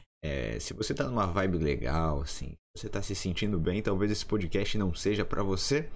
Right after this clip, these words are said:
mas se você tiver com raiva, se você tiver num humor normal, vem comigo que vai ser interessante o programa de hoje. Bom, é, pra você aí que tá ligado, deve tá sabendo aí do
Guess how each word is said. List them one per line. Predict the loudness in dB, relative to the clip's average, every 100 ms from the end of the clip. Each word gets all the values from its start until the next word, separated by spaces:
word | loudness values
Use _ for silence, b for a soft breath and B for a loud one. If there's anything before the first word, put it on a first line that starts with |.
| B B B
mas | -2 0
se |
você | 0 0
tiver | 0 0
com | 2 2
raiva, | 2 2 2
se | 2
você | 2 2 0
tiver | 0 0
num | 2 2
humor | 2 2 2
normal, | 2 2 2 2 0 -4 B B _ _ _
vem | -2 -2
comigo | 0 2 2 2 0 B B
que | -6
vai | -2
ser | 0 0
interessante | 2 2 2 2 0 2 0 -2 B
o | -4
programa | 2 2 2 2 2
de | 2
hoje. | 2 2 2 -2 -6 B B B _ 0
Bom, | 2 2 -4 -10 -12 -2
é, | 2 4 6 4 4 4 4 2
pra | 2 2
você | 2 2 4
aí | 2
que | 2
tá | 0
ligado, | 2 4 4 2 2 0 -2 -6 -4
deve | -2 0
tá | 0
sabendo | 0 2 2 4 4
aí | 4 4 2
do | 2 -2 -6